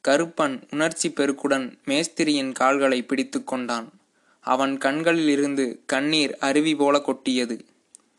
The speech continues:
"நாளைக்கு வெடியால திரும்பவும் கயத்தாறு வருவேன். அந்த நாயக்கர் கடைக்கு வந்துடுடே. எல்லா ஏற்பாடும் நாளைக்கு பண்ணிடுதேன்." "சரிதாண்ணே, நாளைக்கு வெடியால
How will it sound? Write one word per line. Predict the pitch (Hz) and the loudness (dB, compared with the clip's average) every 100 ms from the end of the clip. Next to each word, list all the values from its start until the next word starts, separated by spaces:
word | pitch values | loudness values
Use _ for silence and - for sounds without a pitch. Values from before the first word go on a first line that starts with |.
| _ _ _ _ _ _ _ _ _ _ _ _ | _ _ _ _ _ _ _ _ _ _ _ _
"நாளைக்கு | 135 139 147 139 143 143 | -4 0 -2 -4 -4 -2
வெடியால | 147 170 170 180 180 | 0 2 4 2 2
திரும்பவும் | 160 170 170 170 | -2 0 0 0
கயத்தாறு | 160 151 151 160 156 | 2 0 2 2 2
வருவேன். | 147 143 135 131 _ _ _ _ _ - | 2 0 -4 -8 _ _ _ _ _ -8
அந்த | 139 135 | -4 -2
நாயக்கர் | 135 147 180 175 165 | 2 2 2 0 0
கடைக்கு | 151 151 147 143 | 2 2 2 0
வந்துடுடே. | 151 160 143 151 175 - _ _ _ | 0 0 2 0 -2 -12 _ _ _
எல்லா | - 135 147 160 | -6 0 4 4
ஏற்பாடும் | 151 156 151 165 165 | 4 2 4 2 4
நாளைக்கு | 147 151 151 143 | 2 2 0 -2
பண்ணிடுதேன்." | 147 151 147 127 117 - _ _ _ _ _ _ - | -2 -2 -2 -4 -10 -18 _ _ _ _ _ _ -4
"சரிதாண்ணே, | 143 156 165 165 160 143 143 - _ _ _ _ | -2 0 0 0 -2 -6 -8 -16 _ _ _ _
நாளைக்கு | 135 139 139 139 | -2 -2 -2 -2
வெடியால | 139 151 160 | 0 2 2